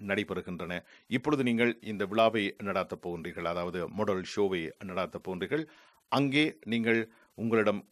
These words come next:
கற்று வருகின்ற மாணவிகளுக்கு சான்றிதழ்கள் எல்லாம் வழங்குவீர்களா, எப்படி?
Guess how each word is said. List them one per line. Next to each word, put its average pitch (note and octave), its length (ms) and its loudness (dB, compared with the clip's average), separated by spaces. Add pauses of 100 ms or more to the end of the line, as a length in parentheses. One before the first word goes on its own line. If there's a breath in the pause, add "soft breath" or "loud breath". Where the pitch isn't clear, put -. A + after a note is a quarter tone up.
கற்று B2+ 260 0
வருகின்ற G#2+ 600 2 (160)
மாணவிகளுக்கு A2 720 2
சான்றிதழ்கள் A#2+ 640 2
எல்லாம் A2+ 340 0
வழங்குவீர்களா, G#2 600 0
எப்படி? - 380 -4